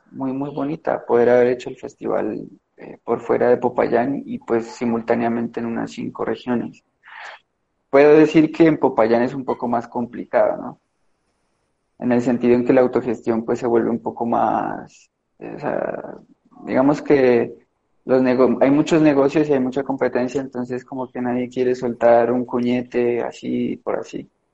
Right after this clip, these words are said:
Lo que no pasa, pues, digamos, en locaciones donde son más rurales, digamos, como más cercanas a la montaña, digamos, hay, hay, hay pequeños empresarios que sí quieren, pues, colaborar y, pues, digamos, a modo de pauta, uno los, los,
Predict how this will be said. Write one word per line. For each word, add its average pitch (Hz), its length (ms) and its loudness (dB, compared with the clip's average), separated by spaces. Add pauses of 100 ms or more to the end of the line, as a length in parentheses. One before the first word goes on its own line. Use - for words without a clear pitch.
(920)
Lo 123 200 2
que 127 100 2
no 123 140 4
pasa, 131 260 2
pues, 139 160 2
digamos, 120 400 2
en 131 160 0
locaciones 120 500 -2
donde 123 220 -2
son 117 220 -6
más 117 140 2
rurales, 123 640 4
digamos, - 380 -10
como - 260 -16
más 55 280 -8
cercanas 113 520 -8
a 123 40 -8
la 110 80 -6
montaña, 107 500 -8
digamos, - 280 -12 (260)
hay, - 220 -6
hay, - 240 -4
hay 117 140 0
pequeños 123 440 -2
empresarios 120 500 -8
que - 140 -16
sí 135 220 -8
quieren, 127 560 0
pues, 120 160 -8
colaborar 117 720 4 (640)
y, 123 160 0
pues, 123 580 2
digamos, 123 440 4
a 123 60 6
modo 127 300 6
de 127 200 6
pauta, 139 680 2
uno 123 280 -4
los, 120 400 -12
los, - 480 -16